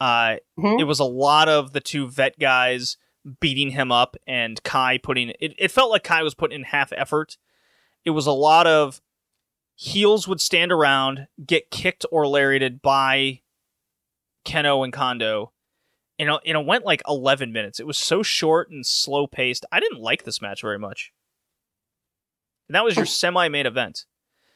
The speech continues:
Speaker 1: But the main event is the thing everyone's talking about. It has an eight point three six on Cage Match, thirty-two votes. It's Shun Skywalker defending the title against Mado-,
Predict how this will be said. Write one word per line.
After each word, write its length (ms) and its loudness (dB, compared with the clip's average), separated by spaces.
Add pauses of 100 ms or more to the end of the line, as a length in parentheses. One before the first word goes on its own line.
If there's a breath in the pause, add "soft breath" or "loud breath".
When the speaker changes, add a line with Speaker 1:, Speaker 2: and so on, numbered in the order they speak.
(340)
Speaker 1:
But 100 -6
the 60 -2
main 260 4
event 440 0
is 160 -4
the 80 -14
thing 280 -2
everyone's 400 0
talking 280 0
about. 140 -4
It 40 -4
has 120 -4
an 100 -12
eight 180 -2
point 220 -2
three 140 -2
six 260 -2
on 120 -2
Cage 280 -2
Match, 240 -2
thirty-two 360 -4
votes. 420 -2 (1000)
It's 160 -4
Shun 300 0
Skywalker 720 4
defending 420 -6
the 60 -10
title 260 2
against 240 -8
Mado-, 240 -2